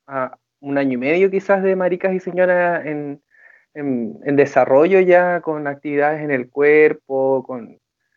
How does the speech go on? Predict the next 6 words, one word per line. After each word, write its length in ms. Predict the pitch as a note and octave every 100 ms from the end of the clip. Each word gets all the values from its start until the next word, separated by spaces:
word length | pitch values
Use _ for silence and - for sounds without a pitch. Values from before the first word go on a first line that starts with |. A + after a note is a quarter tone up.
| _
con 240 | - C#3+ C#3+
ya 440 | D3 C#3+ C#3 D3 -
prácticamente 680 | D#3+ - D3+ D3+ D3+ D#3 D3+
tomada 420 | C#3 C3 D3 E3+
la 160 | F3+
plaza 1160 | F3+ F#3+ F#3 - F#3 F#3 F3+ F3 F3 E3+ E3+ F3